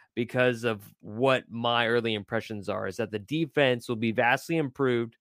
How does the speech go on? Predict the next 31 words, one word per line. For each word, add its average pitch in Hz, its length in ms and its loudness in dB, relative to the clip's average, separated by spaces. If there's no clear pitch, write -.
Like 135 220 0
you 165 80 2
mentioned, 160 400 0
they're 190 160 4
larger, 151 600 2
and 143 180 -8
they're 156 80 0
not 190 200 2
more 151 340 -2
just 147 300 -2
larger. 127 540 0
They 120 640 -2
are 101 140 -6
stronger. 151 840 2
Dejon 120 340 -6
Terry 135 440 2
is 127 80 -2
probably 117 380 -2
the 110 200 -6
most 123 320 -4
legitimate 120 500 -4
nose 117 300 -4
tackle 147 500 0
they've 117 240 0
had 110 300 2
in 117 100 -6
a 107 240 -2
long 104 460 -6
time, 165 400 0
and 107 120 -6
he 131 360 -6